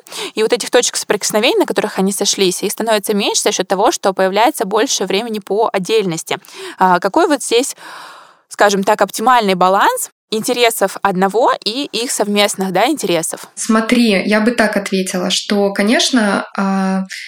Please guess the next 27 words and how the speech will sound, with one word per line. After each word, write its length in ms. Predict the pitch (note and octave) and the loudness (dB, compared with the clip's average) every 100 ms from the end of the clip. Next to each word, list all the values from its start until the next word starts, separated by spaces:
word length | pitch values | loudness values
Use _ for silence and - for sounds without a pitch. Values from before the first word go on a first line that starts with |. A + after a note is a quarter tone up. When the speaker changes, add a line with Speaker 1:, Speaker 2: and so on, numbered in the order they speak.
| - | -6
Speaker 2:
это 140 | - G3+ | -2 0
другая 360 | G#3 A3+ B3 A#3 | 2 4 4 2
крайность 680 | A3 A3 G#3+ F#3+ - - - | 2 4 2 0 -4 -12 -2
уйти 320 | G#3 G3 A#3 | -2 0 2
от, 200 | G3+ F#3+ F#3 - | 2 0 -4 -4
друг 260 | G3 G3+ G3+ | -2 0 0
от 140 | G3 | 0
друга 520 | A#3+ E4+ F4+ G#3 F#3+ - | 2 2 4 2 -2 -4
максимально 680 | G#3 G3+ - G#3 A#3 C4 A#3+ | -2 0 0 2 4 4 4
далеко. 680 | G3 G3+ G#3+ - G3 F#3+ F#3+ _ - - - | 2 0 0 0 2 0 -6 _ -20 -10 -2
То 60 | |
есть 140 | G3 G3 | 0 0
вот 140 | G3+ | 0
одна 220 | G#3 A3+ | 2 2
крайность, 400 | G#3 G#3+ G3+ F#3+ | 2 2 2 0
которую 320 | - G#3 G3 G3 | -4 -2 0 0
я 40 | |
назвала, 380 | G3 G3+ G#3+ F#3+ | 2 2 2 2
это 140 | F#3+ | 0
симбиоз, 560 | G3 G#3 G3 G#3+ G3+ F#3+ | 0 0 2 2 2 0
мы 80 | F#3+ | -2
все 140 | F#3+ F#3+ | -2 -2
время 200 | F#3 F#3 | -2 0
вместе, 360 | A#3 A4 - | 0 0 -2
а 40 | F#3+ | -2
другая 360 | G3 A#3+ F4+ | 2 2 2
крайность, 440 | D4+ D#4 D#4 D4+ | 2 2 2 0